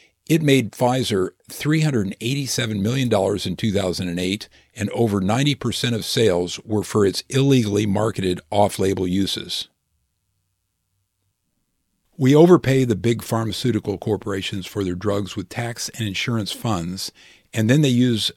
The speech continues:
the money to carpet bomb the internet and media with marketing. They hijack legitimate advocacy groups and charities into this process with massive donations. They create some of these organizations out of whole cloth to promote sales.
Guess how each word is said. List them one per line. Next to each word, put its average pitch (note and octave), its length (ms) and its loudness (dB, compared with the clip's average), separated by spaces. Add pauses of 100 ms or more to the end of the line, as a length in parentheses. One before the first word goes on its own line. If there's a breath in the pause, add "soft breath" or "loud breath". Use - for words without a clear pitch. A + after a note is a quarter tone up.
the G#2+ 120 2
money G#2+ 440 2
to - 120 -6
carpet D3 460 -2
bomb F#2+ 300 -2
the G2 160 -4
internet F#2+ 360 -2
and F2 160 -6
media G2+ 300 -2
with E2 160 -10
marketing. F#2+ 540 -6 (800 soft breath)
They A#2+ 120 0
hijack A#2 580 0
legitimate B2 520 -2 (100)
advocacy A2+ 640 -6
groups F#2+ 400 -4
and G2+ 160 -8
charities A2+ 520 -2
into A#2 220 -2
this G2+ 200 -2
process G#2 600 -4
with G2+ 200 -8
massive G#2 440 -6
donations. F#2+ 840 -8 (540 loud breath)
They A#2+ 160 0
create C3 320 2
some C#3 260 0
of A#2 80 -2
these A2 260 -2
organizations G2+ 800 -2
out G#2+ 160 -4
of F#2+ 80 -4
whole B2+ 300 -4
cloth G2+ 440 -2
to F#2 100 -6
promote F#2+ 380 -6
sales. F#2+ 600 -6